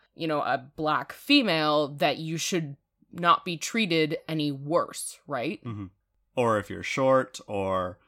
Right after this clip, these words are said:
Speaker 2: you know, red hair, or brown hair, or bad eyesight,
Speaker 1: Yeah.
Speaker 2: whatever.
Speaker 1: None of that should be a factor in, uh,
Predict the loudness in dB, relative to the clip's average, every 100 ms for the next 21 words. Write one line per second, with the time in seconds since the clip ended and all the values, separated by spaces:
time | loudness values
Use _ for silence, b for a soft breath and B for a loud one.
0 | _ -14 -12 -12 -8 0 0 0 -2 -2
1 | -2 -2 -2 -4 -6 -8 -8 -2 0 0
2 | -2 -6 -6 -6 -6 -8 -10 -12 -14 _
3 | _ _ -12 -4 -2 0 0 -2 -2 0
4 | 0 0 -4 -16 -18 _ _ -2 0 2
5 | -2 -6 -12 _ _ _ -2 0 2 0
6 | 2 4 4 2 -4 0 0 0 -2 -2
7 | -2 -2 0 0 -2 -4 -2 0 -4 -4
8 | -2 -2 -2 -4 -4 -4 -2 -4 -6